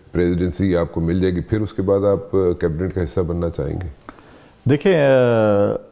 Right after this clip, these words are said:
Speaker 2: ऐसी सच की बात नहीं, हमारी हमेशा कोशिश रही और ख्वाहिश रही कि पार्लियामेंट अपने मियाद पूरी करे। हमने
Speaker 1: कैबिनेट
Speaker 2: हमेशा
Speaker 1: का हिस्सा बनेंगे आप उसके बाद?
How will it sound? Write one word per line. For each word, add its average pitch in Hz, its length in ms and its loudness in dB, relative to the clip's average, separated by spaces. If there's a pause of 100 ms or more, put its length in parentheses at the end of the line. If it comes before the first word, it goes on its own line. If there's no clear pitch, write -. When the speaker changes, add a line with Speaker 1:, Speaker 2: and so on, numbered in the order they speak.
(120)
Speaker 2:
ऐसी 131 340 0
सच 127 240 -4
की 127 80 0
बात 113 200 0
नहीं, 139 100 -2
हमारी 113 240 0
हमेशा 117 280 0
कोशिश 107 360 -2
रही 104 140 2
और 95 100 2
ख्वाहिश 104 360 -4
रही 98 140 -2
कि 101 80 -4
पार्लियामेंट 110 500 -2
अपने 95 180 -4 (220)
मियाद 95 160 0 (100)
पूरी 82 160 -2
करे। 78 240 -6 (480)
हमने 110 120 0
Speaker 1:
कैबिनेट 113 200 0
Speaker 2:
हमेशा 120 140 0
Speaker 1:
का 123 40 0
हिस्सा 113 200 -2
बनेंगे 113 380 -2
आप 123 160 -2
उसके - 220 -6
बाद? 117 220 -8